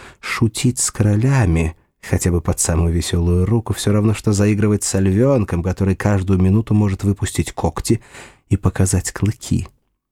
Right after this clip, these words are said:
"Мгм. Этого-то я и боюсь, — сказал Робин Гуд. —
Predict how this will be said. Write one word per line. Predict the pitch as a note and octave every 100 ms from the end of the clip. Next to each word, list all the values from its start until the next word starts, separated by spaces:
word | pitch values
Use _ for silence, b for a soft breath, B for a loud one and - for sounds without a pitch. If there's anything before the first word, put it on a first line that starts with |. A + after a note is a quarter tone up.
| _ _ _ -
"Мгм. | F2+ A#2 C#3+ A2+ G2 B2 - -
Этого-то | A2+ - D3 D3+
я | D3 D3
и | D3
боюсь, — | C#3 D3 C#3+ A2 E2
сказал | - F2+ E2+ E2
Робин | E2+ E2 E2
Гуд. — | E2 D2+